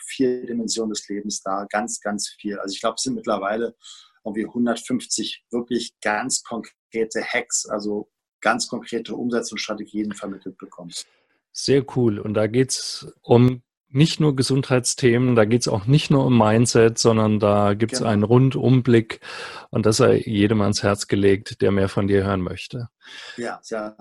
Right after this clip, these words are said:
Speaker 1: sehr gerne.
Speaker 2: Lieber Slatko,
Speaker 1: Ja.
Speaker 2: ich hoffe, das war für meine Zuhörer wieder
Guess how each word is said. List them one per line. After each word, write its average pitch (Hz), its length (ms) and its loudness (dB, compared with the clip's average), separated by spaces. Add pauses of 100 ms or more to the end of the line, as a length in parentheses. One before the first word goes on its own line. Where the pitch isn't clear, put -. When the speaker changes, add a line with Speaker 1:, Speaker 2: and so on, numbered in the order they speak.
(120)
Speaker 1:
sehr 110 160 -14
gerne. 104 200 -10
Speaker 2:
Lieber 139 160 8
Slatko, 127 320 6
Speaker 1:
Ja. 120 60 4
Speaker 2:
ich - 160 0
hoffe, 139 460 4
das 127 300 2
war 135 240 8
für 123 300 6
meine 120 320 6
Zuhörer 123 640 6
wieder 117 580 6